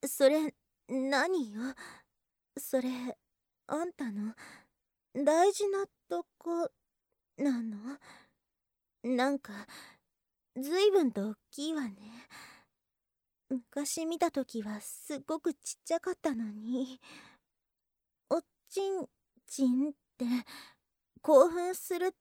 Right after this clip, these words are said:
と大きくなるのよね。ひょっとしてそれ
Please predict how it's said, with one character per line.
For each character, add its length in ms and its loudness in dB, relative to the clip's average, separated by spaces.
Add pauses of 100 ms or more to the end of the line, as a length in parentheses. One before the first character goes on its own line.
と 420 -4 (300)
大 220 4
き 160 -20
く 180 -2
な 220 0
る 120 -2
の 140 -4
よ 120 -8 (120)
ね。 260 -14 (2250)
ひ 340 -2
ょ 40 6
っ 120 2
と 140 2
し 180 -6
て 200 -6
そ 260 0
れ 80 -2